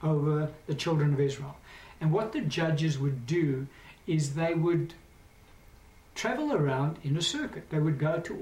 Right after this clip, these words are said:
all of the towns around Israel, and they would visit the cities and visit the towns,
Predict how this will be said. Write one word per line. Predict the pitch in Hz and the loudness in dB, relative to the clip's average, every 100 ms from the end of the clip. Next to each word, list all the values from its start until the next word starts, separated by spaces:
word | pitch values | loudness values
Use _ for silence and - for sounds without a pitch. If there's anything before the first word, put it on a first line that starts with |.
| 185 | 0
all | 240 | 0
of | 277 | 0
the | 233 | -4
towns | - 170 165 160 147 | -4 -2 0 0 0
around | 143 143 170 170 | 2 2 0 -2
Israel, | 139 135 151 233 240 - - - - - | -4 -2 -6 -6 -8 -14 -20 -20 -20 -2
and | 160 151 | 2 2
they | 151 160 | 2 2
would | 151 160 147 - - - - - - - | 2 2 0 -2 -14 -20 -20 -20 -20 -6
visit | 139 170 208 269 - | 0 2 2 -2 -2
the | 196 | -2
cities | - 156 135 180 151 | -2 -4 -2 -2 0
and | 135 131 | 0 2
visit | 156 240 240 | 0 0 -4
the | 151 | -10
towns, | - 135 135 139 | -2 0 2 0